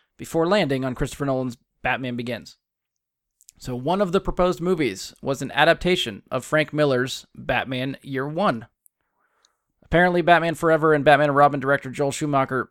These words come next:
pitched Warner Brothers the idea, adapting the story for the big screen, and then Warner Brothers pushed Schumacher out of the picture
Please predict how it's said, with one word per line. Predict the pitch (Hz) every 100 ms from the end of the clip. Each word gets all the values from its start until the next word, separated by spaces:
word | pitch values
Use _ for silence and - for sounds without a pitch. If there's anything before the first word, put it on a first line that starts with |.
| -
pitched | 196 196 - -
Warner | 135 123
Brothers | 123 120 113
the | 123
idea, | 117 107 113 123 123 _ _
adapting | 123 127 131 135 139
the |
story | 123 139
for | 123
the | 127
big | 120 120
screen, | - 131
and | 143
then | 131
Warner | 131 151
Brothers | 143 143 127
pushed | - 170 -
Schumacher | - 165 151 147 143
out | 147
of |
the | 151
picture | 208 - 127 143